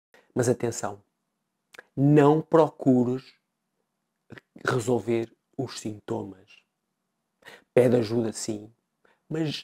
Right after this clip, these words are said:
para ires de encontro às causas dos problemas. Por exemplo, se tens febre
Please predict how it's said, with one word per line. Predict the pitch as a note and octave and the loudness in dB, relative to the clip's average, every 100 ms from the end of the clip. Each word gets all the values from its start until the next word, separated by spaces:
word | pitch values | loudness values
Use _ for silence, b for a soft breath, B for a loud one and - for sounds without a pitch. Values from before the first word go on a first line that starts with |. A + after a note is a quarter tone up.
| _ | _
para | C#3+ | -2
ires | C#3 D3 C#3 | 0 0 -2
de | C3+ | -2
encontro | F3+ F#3+ - F3+ G3 - G3+ G#3 _ _ | -2 -2 2 2 2 -2 -4 -4 _ _
às | - A3 - - _ | -4 -4 -6 -14 _
causas | - F#3+ F3+ C3 B2+ | 2 6 6 2 -4
dos | G#2+ A2+ | -6 -12
problemas. | - G#2 G#2 G2 G2 _ _ _ _ | -12 -10 -14 -16 _ _ _ _ _
Por | - | 2
exemplo, | D#3+ A2 G#2+ _ _ _ _ _ _ _ b b b b b _ _ _ _ _ | 4 2 -8 _ _ _ _ _ _ _ b b b b b _ _ _ _ _
se | - | -12
tens | - C#3 C3+ | 0 0 0
febre | - C#3 A#2+ A2 A2 B2 | -2 0 0 -2 -10 -12